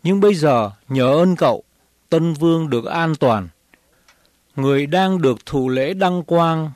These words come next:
trong tu viện." Câu chuyện về Robert liều mình cứu vua Richard của nước Anh có một điểm áp dụng được cho thời đại chúng ta,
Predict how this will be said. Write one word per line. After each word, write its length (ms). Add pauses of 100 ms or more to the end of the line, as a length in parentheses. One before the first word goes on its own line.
(160)
trong 340
tu 160
viện." 240 (1200)
Câu 180
chuyện 260 (320)
về 340
Robert 600 (460)
liều 360
mình 320
cứu 300
vua 320
Richard 640
của 300
nước 240
Anh 320 (600)
có 100
một 180
điểm 320
áp 280
dụng 360
được 240 (120)
cho 120
thời 300
đại 340
chúng 220
ta, 400